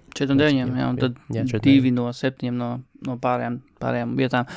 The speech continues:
Speaker 2: Nu,
Speaker 1: Ā,
Speaker 2: ot, jā,
Speaker 1: jā.
Speaker 2: tas
Speaker 1: Vien, vēl pēdējā lieta, <laughs> ko es,
Speaker 2: Mhm.
Speaker 1: ā, pamanīju, bet tas nav saistīts ar Porziņu, bet tas saistīts ar Dončiču. Ā, Dončičs vai nu izlasīja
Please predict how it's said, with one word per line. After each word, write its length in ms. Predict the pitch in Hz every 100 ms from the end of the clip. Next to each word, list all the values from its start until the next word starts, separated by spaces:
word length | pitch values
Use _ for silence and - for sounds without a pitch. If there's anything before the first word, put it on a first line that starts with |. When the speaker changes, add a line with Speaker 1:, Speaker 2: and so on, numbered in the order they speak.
| - 151
Speaker 2:
Nu, 80 | 127
Speaker 1:
Ā, 160 | 131
Speaker 2:
ot, 220 | 117 120
jā, 160 | - 107
Speaker 1:
jā. 100 | 120
Speaker 2:
tas 220 | 110 - - _ - - - -
Speaker 1:
Vien, 240 | 151 156
vēl 160 | 107 143
pēdējā 320 | 139 147 127 123
lieta, 180 | 127 - - - 147 - 185
<laughs> 520 | - - 202 185 139
ko 120 | -
es, 160 | 135 135
Speaker 2:
Mhm. 140 | 120 107
Speaker 1:
ā, 180 | 139 123
pamanīju, 360 | 135 127 127
bet 120 | 123 123
tas 120 | 131
nav 160 | 135
saistīts 300 | 127 127 -
ar 60 | 135
Porziņu, 420 | 143 160 151 131
bet 100 | 123
tas 160 | 135 127
saistīts 400 | 139 131 123 123
ar 60 |
Dončiču. 560 | 120 131 160 156 135 127 - - - - - - -
Ā, 140 | 120
Dončičs 420 | 123 143 147 123 -
vai 120 | 135
nu 140 | 131 127
izlasīja 640 | 143 135 131 - 123 123